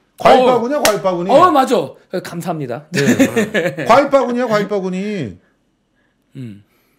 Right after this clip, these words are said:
Speaker 1: 그런데
Speaker 2: 아주
Speaker 1: 구 전달했음.
Speaker 2: 전달했음.
Speaker 1: 이러면은.
Speaker 2: 그것만 보고
Speaker 1: 네.
Speaker 2: 십억 보냈다.
Speaker 1: 그렇지.
Speaker 2: 오, 아닌데? 탐스러운 과일 바구니였는데?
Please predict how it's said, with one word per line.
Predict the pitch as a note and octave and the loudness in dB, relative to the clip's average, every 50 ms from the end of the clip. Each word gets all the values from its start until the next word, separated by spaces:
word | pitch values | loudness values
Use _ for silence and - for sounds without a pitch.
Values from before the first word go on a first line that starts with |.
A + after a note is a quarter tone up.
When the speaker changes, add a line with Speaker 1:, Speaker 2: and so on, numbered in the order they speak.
| _ _ _ _ _ _ - - | _ _ _ _ _ _ -10 -4
Speaker 1:
그런데 | - G2 - - C#3+ | -4 -2 0 0 -2
Speaker 2:
아주 | C3 | 0
Speaker 1:
구 | B2+ G3+ B3 B3 F#3 C3 - - | 0 0 0 0 -2 -6 -8 -8
전달했음. | - E3 F#3 E3 G3 F3+ D#3+ - - - A2+ F#2+ - | -4 -2 0 2 2 0 0 -4 -8 -12 -14 -14 -12
Speaker 2:
전달했음. | - F3+ E3+ E3 D#3+ C#3+ B2 A2+ - - - F#3+ | -10 -8 -4 -2 -4 -4 -4 -8 -14 -10 -4 -2
Speaker 1:
이러면은. | G#3 G#3 F#3 D#3 B2 G2+ F2 D#2 _ _ _ _ - - - - - G#3 - _ | 0 0 0 -2 -4 -8 -10 -16 _ _ _ _ -8 -6 -4 -4 -4 -6 -8 _
Speaker 2:
그것만 | - - - C4 B3 B3+ B3+ A#3+ A#3 A3+ G#3+ | -10 -4 -2 -2 0 0 0 0 0 0 0
보고 | G3 G3 F3 D3 D3+ D3+ D#3+ C#3 A#2 - - - | 0 -2 -2 -4 -6 -6 -6 -6 -6 -6 -6 -4
Speaker 1:
네. | D3+ D#3 C#3 G#2 - - _ _ _ - | -2 -2 -2 -2 -6 -14 _ _ _ -10
Speaker 2:
십억 | - - D4+ E4+ - - | -6 -4 -2 -2 -2 0
보냈다. | B3+ G#3 F3 C3 - - G#2 F#2 - _ | 0 -2 -2 -2 -6 -10 -10 -10 -8 _
Speaker 1:
그렇지. | - G3+ G#3+ D#3 - - | -2 -2 -2 0 2 4
Speaker 2:
오, | A3+ A#3 B3 B3 A3 - - - - _ - - | 6 6 6 6 4 0 -4 -14 -20 _ -2 0
아닌데? | F3+ G#3+ C4 C#4 C4+ B3+ D4+ E4+ F#4+ - | 2 4 4 4 4 4 2 0 0 0
탐스러운 | - F#4 F#4 F#4 G4 F4 D#4 D4+ B3+ | -2 -2 -2 -2 0 0 2 2 0
과일 | - F#3 F#3 G#3+ B3 A#3+ | 0 0 0 0 2 0
바구니였는데? | B3+ A#3 G#3 G#3 G#3+ G#3 G3 F3+ E3+ E3 F3 G#3 C#4+ F#4+ - - - | 0 0 0 0 0 0 0 -2 -2 -2 2 2 2 2 0 -4 -14